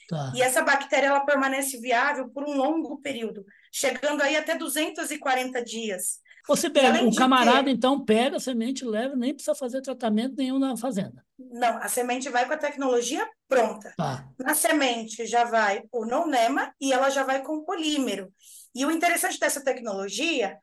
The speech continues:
Speaker 1: Ah.
Speaker 2: é que foi retirado o fungicida químico da semente.
Speaker 1: Tá.
Speaker 2: Porque o nonema, como um biofungicida,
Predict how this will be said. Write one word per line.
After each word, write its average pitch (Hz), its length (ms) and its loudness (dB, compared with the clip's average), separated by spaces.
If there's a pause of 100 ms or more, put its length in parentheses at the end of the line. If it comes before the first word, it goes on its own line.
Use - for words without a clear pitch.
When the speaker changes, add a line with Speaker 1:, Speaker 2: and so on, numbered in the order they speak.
Speaker 1:
Ah. 208 220 -2
Speaker 2:
é 233 60 2
que 240 100 -10
foi 339 200 -2
retirado 302 760 0
o - 40 -8
fungicida 330 640 -4
químico 311 500 -2
da 220 120 -2
semente. 208 560 -6 (100)
Speaker 1:
Tá. - 240 -12 (160)
Speaker 2:
Porque 262 240 0
o 285 200 6
nonema, 262 500 2
como 294 540 2 (120)
um 254 80 -6 (520)
biofungicida, 226 760 -2